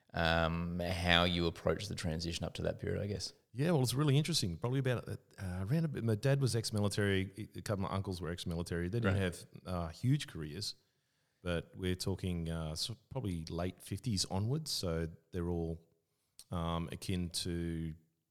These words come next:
Speaker 2: hanging around Korea veterans or Vietnam
Speaker 1: Yep.
Speaker 2: veterans in their time.
Speaker 1: Yep.
Speaker 2: And, uh, I'd always had that little inkling to join the military.
Speaker 1: Mm-hmm.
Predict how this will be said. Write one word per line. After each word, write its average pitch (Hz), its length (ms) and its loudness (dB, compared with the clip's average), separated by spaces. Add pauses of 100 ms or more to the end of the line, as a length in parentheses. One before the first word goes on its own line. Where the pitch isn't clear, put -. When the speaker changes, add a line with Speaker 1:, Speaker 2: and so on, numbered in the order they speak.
(320)
Speaker 2:
hanging 92 240 -2
around 87 220 -2
Korea 87 300 -2
veterans 87 440 -4
or 78 140 -4
Vietnam 85 320 -4
Speaker 1:
Yep. 82 80 -4
Speaker 2:
veterans 87 340 -4
in 87 80 -4
their 80 80 -4
time. 98 300 -4 (140)
Speaker 1:
Yep. - 220 -10 (560)
Speaker 2:
And, 95 460 2
uh, 92 440 4 (180)
I'd 95 100 0
always 90 460 2
had 95 240 -4
that 82 200 -2
little 90 220 -6
inkling 92 320 -2
to 82 80 0
join 82 200 -2
the 80 60 -2
military. 80 500 -4 (140)
Speaker 1:
Mm-hmm. 117 340 -4